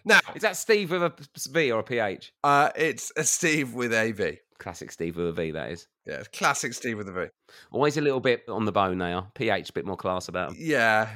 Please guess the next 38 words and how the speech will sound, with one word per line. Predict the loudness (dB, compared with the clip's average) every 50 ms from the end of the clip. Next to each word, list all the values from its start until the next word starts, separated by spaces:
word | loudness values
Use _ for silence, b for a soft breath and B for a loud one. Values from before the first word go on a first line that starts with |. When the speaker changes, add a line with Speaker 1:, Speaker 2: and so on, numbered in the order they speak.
| -12 -6
Speaker 1:
well, | -2 0 2 4
we'll | 4 4 4
get | 4 2 2 4
more | 2 2 2
from | 2 -2 -6 -6
Steve | -4 -4 -4 -4 -4 -6
as | -8 -8
they | -8 -8
come | -6 -6 -6 -4
in. | -4 -4 -6 -6 -10 -10 -6
Speaker 2:
<laughs> | B -4 -4 B B B B B B B B -12 B B B
Speaker 1:
We'll | -4 -2 2
have | 2 2 2
one | 0 -2 -4 -4
from | -8 -12 -12
Steve | -8 -4 -2 -2 -2 -2 -4
each | -6 -6 -8 -10 -12
week. | -12 -12 -12 -14 -20 -20 _ _ -8
Speaker 2:
Right, | -2 2 4 4 4 6 6
here | 4 4 4
we | 4
go. | 4 4 4 4 4 2
Let's | 2 0 0 0
do | -2 0 0
some | 0 2 4 4 6 6 4 2 -4
small | -4 -2 0 2 2
business | 2 2 -2 -2 -2 -4
shout-outs | 0 0 2 2 2 2 2 0 0 -4 -6
and | -4 -4
we'll | -4 -2
do | 0 -2 0
your | 0 0 -2
Speaker 1:
Oh, | -2
Speaker 2:
emails | -2 -2 -2 -2 -2 -2 -4
Speaker 1:
word, | -6 -8 -6
Speaker 2:
and | -4 -2
Speaker 1:
yeah. | -2
Speaker 2:
messages. | 0 -2 -2 -4 -6